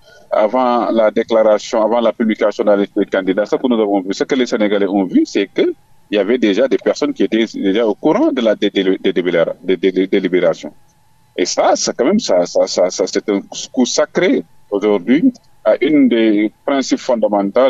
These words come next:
en tout cas de la con-, du Conseil constitutionnel, ça veut dire que ces délibérations sont, sont sec-, tenues secrètes. Mais déjà à quatorze heures cinquante-deux, il y a beaucoup de Sénégalais, il y a des Sénégalais qui seraient, euh, et devraient être calés, et il y avait aussi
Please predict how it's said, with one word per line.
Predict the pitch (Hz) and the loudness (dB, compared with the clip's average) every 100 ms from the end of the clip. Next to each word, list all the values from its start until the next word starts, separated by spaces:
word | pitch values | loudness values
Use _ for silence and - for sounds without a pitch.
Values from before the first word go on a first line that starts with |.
| 113 101 104 - | 2 -2 -4 -8
en | - | -8
tout | 98 | -4
cas | 101 101 | -2 0
de | |
la | 98 95 | 0 0
con-, | - 101 101 - - | 0 -2 -2 -6 -6
du | 104 | -8
Conseil | - 101 98 | -4 -4 -4
constitutionnel, | 90 95 - 101 117 | -2 -2 -2 -2 -2
ça | 147 107 | 0 0
veut | |
dire | 107 | 0
que | 120 | -2
ces | 107 | -2
délibérations | 107 104 104 101 131 | 0 0 -2 -2 -4
sont, | - 110 | -2 -4
sont | - 110 | -2 -4
sec-, | - - - | -4 -6 -4
tenues | 113 | -2
secrètes. | 104 107 87 - _ - _ _ | -2 -2 -4 -6 _ -20 _ _
Mais | 113 | -4
déjà | 120 135 180 | 0 0 0
à | |
quatorze | 170 160 165 139 | 0 -2 0 0
heures | 135 | 0
cinquante-deux, | 135 117 123 123 196 | -2 0 0 2 2
il | |
y | 143 | 2
a | |
beaucoup | 120 - 208 | 2 0 0
de | |
Sénégalais, | 151 147 120 117 127 370 | 0 0 0 0 2 2
il | 202 | 2
y | |
a | |
des | 120 | 0
Sénégalais | 113 131 113 143 247 | 0 0 0 0 -2
qui | 123 | -2
seraient, | - - 147 320 - _ - 254 - | -6 -4 -2 -2 -6 _ -18 -18 -6
euh, | 117 110 | 0 2
et | 107 98 104 107 107 | 2 2 2 2 -2
devraient | 120 113 110 | -2 0 0
être | 107 - | 0 -2
calés, | 110 104 101 | -4 -2 0
et | 135 135 117 110 | 2 2 2 2
il | |
y | 107 | 0
avait | 101 107 127 | 0 0 2
aussi | 117 107 - 113 135 | 0 -2 -2 0 0